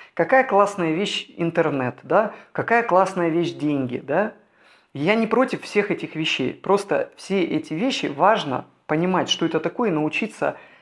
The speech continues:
ими, э, управлять и, скажем так, их использовать не против себя, чтобы эти вещи тебя не поработили, чтобы ты не продал свою душу за эти вещи. То есть можно жить по душе и иметь деньги.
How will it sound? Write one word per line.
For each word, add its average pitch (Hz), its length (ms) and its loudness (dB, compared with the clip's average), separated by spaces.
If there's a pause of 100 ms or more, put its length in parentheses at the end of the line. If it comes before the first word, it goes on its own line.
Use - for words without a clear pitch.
(140)
ими, 175 460 0
э, 139 600 4
управлять 208 640 4
и, 147 60 -10
скажем 156 380 -2
так, 147 240 0
их 185 260 -2
использовать 180 600 -2
не 165 160 -2
против 196 380 0
себя, 156 440 0 (320)
чтобы 165 300 0
эти 185 120 -2
вещи 208 300 -2
тебя 175 260 0
не 175 140 0
поработили, 175 760 -2 (440)
чтобы 170 260 0
ты 208 140 -2
не 208 160 2
продал 190 480 4
свою 156 260 -2
душу 202 420 0
за 135 140 0
эти 208 240 -2
вещи. 139 840 -2 (720)
То - 60 -4
есть 160 120 -4
можно 190 340 4
жить 175 260 0
по 190 80 4
душе 233 400 4
и 175 240 0
иметь 190 240 0
деньги. 127 480 -4